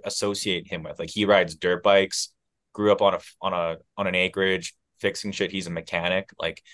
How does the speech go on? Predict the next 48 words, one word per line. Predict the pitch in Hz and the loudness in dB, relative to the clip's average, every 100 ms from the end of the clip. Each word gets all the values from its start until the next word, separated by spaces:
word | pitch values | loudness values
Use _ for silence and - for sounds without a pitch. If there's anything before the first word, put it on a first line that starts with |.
| _ _ | _ _
it, | 110 110 | -8 -4
when | 113 | -4
you, | 110 - | -4 -4
when | 117 | -4
you | |
think | 110 143 139 | 0 0 0
of | |
my | 117 | 2
brother | 98 95 98 95 | 2 4 4 2
as | 90 | 0
someone | - 98 | -4 -4
in | 92 87 | -2 0
that | 85 | -2
subgenre, | - - 87 82 85 87 | 0 0 0 0 -2 0
you | 82 85 | -4 -4
would | |
never | 87 85 | -4 -4
think | 80 - 87 | -4 -6 -4
that | 87 82 | -4 -6
he | 82 | -8
could | 80 | -6
go | 85 82 | -4 -4
and, | 80 _ _ _ _ _ _ _ - | -8 _ _ _ _ _ _ _ 0
um, | 95 90 | 0 0
like, | 92 | -2
for | - | 0
example, | 101 98 | 0 0
someone | - 107 | 0 0
that | 101 | 0
he | 98 | 0
got | 98 92 | 2 4
along | 87 92 | 4 2
with | 87 | -2
extraordinarily | 92 - - 90 87 85 | -6 -8 -4 -2 0 2
well | 85 | 2
was | 82 | 0
Maria. | 80 78 80 85 71 - _ _ _ _ _ _ _ _ _ _ _ _ _ _ _ _ _ _ _ _ _ | -4 -6 -6 -6 -10 -20 _ _ _ _ _ _ _ _ _ _ _ _ _ _ _ _ _ _ _ _ _
And, | - 101 95 | -4 -2 0
like, | 92 | -2
they | - 95 | -2 2
hit | 101 | 2
it | 92 | 6
off | 92 90 | 6 4
so | - - 92 | 0 0 2
well, | 90 85 - _ _ _ _ - | 4 2 0 _ _ _ _ -8
or | 101 | -4
Mary, | 92 87 80 | -2 -2 -4
sorry. | - 76 | -6 -8